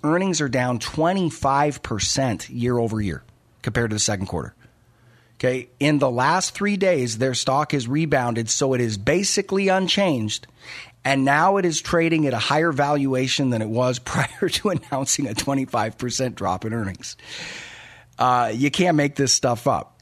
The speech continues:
That's also a reason why I believe we go substantially lower from here. And when I say substantially, I'm not talking a collapse, but I, you know, before this, in my opinion, before this cycle is over,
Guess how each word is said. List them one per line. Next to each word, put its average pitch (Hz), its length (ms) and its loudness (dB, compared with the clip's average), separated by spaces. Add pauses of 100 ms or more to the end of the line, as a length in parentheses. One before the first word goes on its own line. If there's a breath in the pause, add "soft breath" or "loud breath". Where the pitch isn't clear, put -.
That's 170 280 2
also 185 520 4
a 170 100 4
reason 147 400 4
why 131 220 4
I 131 40 4
believe 120 380 0
we 123 120 2
go 117 180 0
substantially 113 800 0
lower 127 340 2
from 104 220 -2
here. 98 320 -2 (480 loud breath)
And 170 100 2
when 175 80 4
I 170 80 4
say 165 240 0
substantially, 123 720 0
I'm 107 80 0
not 110 220 -2
talking 101 340 -2
a 92 80 -6
collapse, 87 560 -2
but 110 280 -6
I, 120 100 -4
you 113 220 -6
know, 98 220 -4 (1300 loud breath)
before 180 500 4
this, 156 400 0
in 139 180 4
my 139 260 4
opinion, 156 440 2
before 135 300 0
this 127 160 -2
cycle 131 420 0
is 104 140 -2
over, 156 420 0